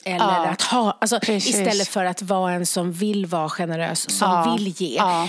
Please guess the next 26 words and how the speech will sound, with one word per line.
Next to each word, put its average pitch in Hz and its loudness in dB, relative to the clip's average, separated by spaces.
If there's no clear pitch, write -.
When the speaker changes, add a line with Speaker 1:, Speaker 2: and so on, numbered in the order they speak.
Speaker 1:
Alltså, 208 0
om 220 0
man 220 2
säger 240 0
att 202 -6
man 196 -2
älskar 190 -2
sin 208 0
partner 170 -4
så 196 0
borde 190 0
det 185 -2
betyda 160 -2
att 156 -6
det 170 -2
innebär 170 -2
att 151 -6
jag 156 -2
vill 151 -4
att 151 -8
du 156 -6
ska 151 -6
vara 160 -4
lycklig. - -4
Speaker 2:
Mm. 190 2
Speaker 1:
Inte 196 -2